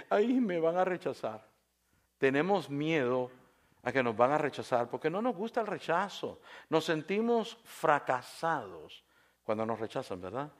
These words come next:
Cuando alguien nos rechaza, sentimos que estamos fracasados. "No me van a hablar más, voy a perder la amistad. Desde que soy cristiano ya no me quieren hablar". ¿Y entonces?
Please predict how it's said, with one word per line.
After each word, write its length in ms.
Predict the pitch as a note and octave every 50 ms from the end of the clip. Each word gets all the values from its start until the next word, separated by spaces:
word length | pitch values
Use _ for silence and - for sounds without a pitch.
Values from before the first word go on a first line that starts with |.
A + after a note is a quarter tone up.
| - - - - _ _
Cuando 180 | - C3 D#3+
alguien 180 | G3 G#3 A#3 A3
nos 120 | G#3 F3
rechaza, 400 | D#3+ D3+ - - G3 F#3+ - F#3
sentimos 580 | D#3+ - B2 A#2+ A#2 D#3+ D#3+ E3+ F3+ F3+ F3 F3 - - - - - _
que 100 | _ -
estamos 400 | A#2 - - B2+ C3+ D3 D3 C3
fracasados. 1000 | - - B2+ A#2+ A2 - - G2 F2+ - - A2 G#2+ A2 A2 G#2 F#2 F2+ - - _ _ _ _ _ - - -
"No 160 | D3 E3+ G3
me 100 | G3+ F#3+
van 160 | F3 F3+ F#3
a 40 | F#3+
hablar 280 | F3 E3+ E3+ F3 F3
más, 300 | D#3 D3+ D#3 D#3 D3 - - - - - -
voy 200 | - F3 F#3+ G#3+
a 100 | A3+ A3+
perder 280 | G3 E3 D#3+ E3+ E3+
la 80 | F3+ F#3
amistad. 460 | E3+ E3 D3 - - E3 D#3 D#3 C#3+ - - - - - -
Desde 280 | - B2+ E3 F3 F3 D#3+
que 100 | D#3 D3+
soy 160 | - G3 G3+
cristiano 460 | G3+ A3 F3+ - G3+ G3+ G#3 G#3 G3+
ya 120 | F3 F3 F3
no 80 | F#3
me 140 | F3+ F3 E3
quieren 240 | F3+ F3 F3 F3+ E3
hablar". 380 | D3 C#3+ D3+ D#3+ D#3 D3+ - - - - - - _ _ _ _ _ _ _ _ _ _ _ _ -
¿Y 140 | B2+ C3
entonces? 640 | C3+ C3+ C3 - F3 G3+ A#3+ C4+ C#4+ C#4 - D#4